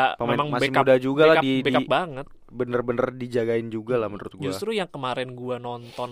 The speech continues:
Speaker 2: lebih, lebih reguler itu si Jakub Kaminski yang main di <laughs> Polandia. Cuman memang mainnya biasa aja sih.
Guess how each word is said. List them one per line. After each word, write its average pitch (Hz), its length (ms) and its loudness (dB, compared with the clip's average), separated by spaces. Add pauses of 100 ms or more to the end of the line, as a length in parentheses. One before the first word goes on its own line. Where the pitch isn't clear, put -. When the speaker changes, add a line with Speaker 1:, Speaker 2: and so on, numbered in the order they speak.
Speaker 2:
lebih, 120 400 -10 (140)
lebih 123 300 -8
reguler 123 540 -6
itu - 580 -14 (400)
si - 240 -8
Jakub 139 420 -4
Kaminski 151 840 -4 (260)
yang 147 220 -6
main 143 280 0
di 139 400 -2 (100)
<laughs> 233 240 -14
Polandia. 143 640 4
Cuman 147 240 0
memang 208 160 0
mainnya 175 240 2
biasa 190 300 0
aja 131 120 -6
sih. 117 200 -10